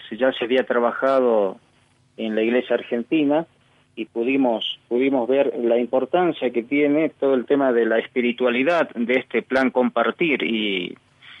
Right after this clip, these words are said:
y que apuntan ciertamente a, a los fieles. De hecho, de hecho, en, de hecho, lo, los fieles actualmente aportan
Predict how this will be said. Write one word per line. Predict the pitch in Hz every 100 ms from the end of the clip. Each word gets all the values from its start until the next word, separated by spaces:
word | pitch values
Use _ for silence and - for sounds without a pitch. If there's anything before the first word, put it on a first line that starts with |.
| _ -
y | 123
que | 135
apuntan | - 196 208 165 135 117 107
ciertamente | - 143 135 139 147 135
a, | 120 110 104
a |
los | 110 107
fieles. | 175 180 123 117
De | 139 202
hecho, | 202 175 190 147
de | 127 131 147
hecho, | 147 208 185
en, | 135 117 117
de | 127
hecho, | 151 208
lo, | 170 135
los | 127 123
fieles | - 175 180 143
actualmente | 131 127 170 170 208 139 123 117
aportan | 117 135 135 127 123 113